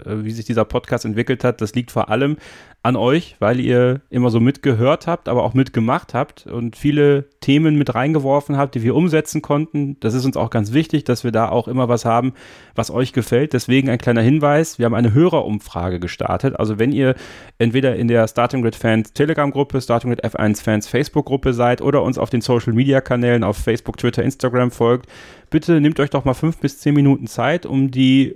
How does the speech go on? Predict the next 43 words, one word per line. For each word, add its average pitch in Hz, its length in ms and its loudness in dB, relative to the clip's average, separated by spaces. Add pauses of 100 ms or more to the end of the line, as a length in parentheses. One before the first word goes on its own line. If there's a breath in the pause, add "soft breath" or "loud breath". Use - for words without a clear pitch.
Hörerumfrage 131 960 0
zu - 140 -6
machen. 123 360 -2
Ja, 131 320 -6
wir 117 140 -6
wollen 135 420 -2 (300)
euch 143 220 0
erstmal 117 260 0
kennenlernen 160 540 0
natürlich. 165 420 0
Wer 110 140 2
seid 98 320 -2
ihr? 190 240 0 (520 loud breath)
Ähm, 131 500 2 (480)
und 139 260 0
was 147 160 -2
wollt 170 140 2
ihr 151 80 4
hören? 165 340 0 (160)
Also 127 300 -2
was 147 180 -2
ist 175 160 -10
etwas, 160 500 -2
was 123 200 0
ihr 127 180 0
hier 165 560 2
in 123 100 2
Zukunft 147 500 -2
hören 127 280 2
wollt? 80 400 -6
Denn 113 480 0 (360)
was 123 580 -6 (100)
würde 127 440 0
uns 143 140 0
das 127 160 -2
bringen, 156 320 0
wenn 127 180 2
wir 131 340 2
immer 147 220 2
nur 143 80 4
das 127 160 -4
Gleiche 120 280 -2
machen? 85 260 -4